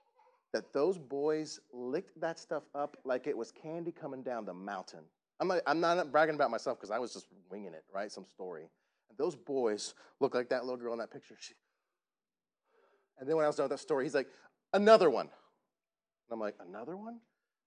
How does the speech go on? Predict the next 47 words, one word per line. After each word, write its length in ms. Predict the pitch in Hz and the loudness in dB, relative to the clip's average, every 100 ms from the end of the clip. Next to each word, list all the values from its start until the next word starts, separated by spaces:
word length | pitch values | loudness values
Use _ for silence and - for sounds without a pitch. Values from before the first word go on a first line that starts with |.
| - | -12
Oh, 140 | 110 | -10
man, 320 | 76 123 92 - | -4 -2 -2 -2
okay." 420 | 139 - 117 151 - _ _ _ _ _ | -2 2 2 0 -6 _ _ _ _ _
Five 260 | - 196 247 | 4 6 4
stories 440 | - 233 220 196 | 6 10 10 8
later, 580 | 143 147 185 190 101 92 - | 4 6 6 4 2 0 4
right, 240 | 131 143 | 6 6
I'm 80 | 156 | 4
like, 140 | 160 | 2
"Well, 100 | 170 | 4
let's 160 | 220 285 | 2 2
just 140 | 285 | -2
go 140 | - 277 | 0 6
lay 160 | 233 | 6
down 240 | 220 226 220 | 6 4 2
and 80 | 208 | 0
get 100 | 240 | -2
the 60 | |
Bible." 340 | 240 294 196 - | 0 2 2 2
Okay, 280 | 220 202 208 - | 2 2 0 -4
so 100 | - | 0
we 140 | 226 277 | 2 4
lay 120 | 262 | 4
on 120 | 262 | 4
the 60 | 226 | 8
bed, 200 | 262 254 | 8 8
we 60 | |
got 140 | 247 240 | 2 0
the 40 | |
Bible 400 | 190 202 240 240 | -2 -2 0 2
open, 260 | 240 233 226 | 2 0 0
and 80 | |
we're 140 | 214 247 | 0 0
reading, 260 | 226 240 | -2 -2
and 80 | 214 | 0
they're 140 | 233 262 | 0 0
just 220 | 233 - | -2 -6
hungry. 400 | 233 247 247 254 - - | -6 -4 -4 -8 -8 0
They 80 | 240 | 2
want 160 | 208 208 | 2 0
more 220 | 226 226 | -2 0
and 80 | 214 | -2
more 160 | 220 | -2
and 80 | 196 | -2
more 180 | 202 202 | -2 -2
and 80 | 196 | -2
more. 380 | 226 190 131 | 0 0 -2